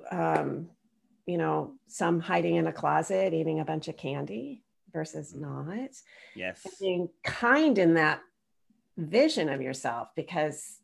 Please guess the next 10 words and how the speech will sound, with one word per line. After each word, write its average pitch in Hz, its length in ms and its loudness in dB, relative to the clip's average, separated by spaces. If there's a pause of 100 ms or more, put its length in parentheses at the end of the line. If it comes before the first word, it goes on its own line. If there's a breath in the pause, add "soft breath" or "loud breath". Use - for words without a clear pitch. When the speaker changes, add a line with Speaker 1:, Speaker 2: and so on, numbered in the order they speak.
(200)
Speaker 1:
that's 190 340 4
the 165 100 -2
thing. 156 300 0
You, 151 200 -4 (100)
when 170 260 2
you, 165 380 2 (460)
you 165 160 -4
read 208 180 2
my 240 160 4
book, 196 380 4